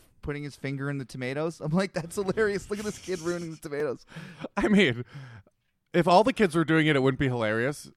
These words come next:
Speaker 1: But
Speaker 2: It's
Speaker 1: that
Speaker 2: only funny that there's one undisciplined little piece of crap that's ruining
Speaker 1: No,
Speaker 2: everything.
Speaker 1: if all the kids were doing it, it'd be hilarious 'cause I have nothing. I don't have
Speaker 2: Nothing
Speaker 1: things.
Speaker 2: can be taken from you.
Speaker 1: Yeah, exactly.
Speaker 2: So it'd only be the destruction of other people's
Speaker 1: Break
Speaker 2: things.
Speaker 1: the other three windows in my car.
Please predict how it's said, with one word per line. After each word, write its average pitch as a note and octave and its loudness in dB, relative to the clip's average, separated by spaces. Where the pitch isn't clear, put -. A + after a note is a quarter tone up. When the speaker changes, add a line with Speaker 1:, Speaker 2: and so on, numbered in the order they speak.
Speaker 1:
But C3+ -2
Speaker 2:
It's E3 0
Speaker 1:
that F#3+ 4
Speaker 2:
only G3+ 6
funny F3+ 2
that C#3+ 0
there's C#3 4
one C#3+ 4
undisciplined C3+ 0
little C3 -2
piece B2+ -8
of B2+ -8
crap C#3 2
that's A2+ -8
ruining C3 4
Speaker 1:
No, F#3 6
Speaker 2:
everything. F#3+ 2
Speaker 1:
if G3 0
all G#3 6
the A3+ 0
kids F#3 -2
were F3+ -4
doing E3+ 0
it, - -4
it'd D3+ -6
be D3 -2
hilarious C#3 0
'cause C3+ -8
I D#3 4
have D#3 0
nothing. B2 -4
I D3 4
don't G3+ 0
have E3 2
Speaker 2:
Nothing F#3+ 8
Speaker 1:
things. E3+ 2
Speaker 2:
can F3+ 4
be D3 4
taken C#3 2
from G2+ 0
you. F2+ 0
Speaker 1:
Yeah, G3+ 2
exactly. E3 -4
Speaker 2:
So F3 8
it'd E3+ 8
only F3+ 6
be D#3+ 6
the D#3+ 6
destruction D3+ 4
of B2+ 2
other C3 4
people's A#2 0
Speaker 1:
Break A3+ 2
Speaker 2:
things. - 0
Speaker 1:
the A3+ 0
other G#3+ 2
three G#3+ -8
windows G3 0
in F#3+ -4
my F3 -2
car. C3+ -2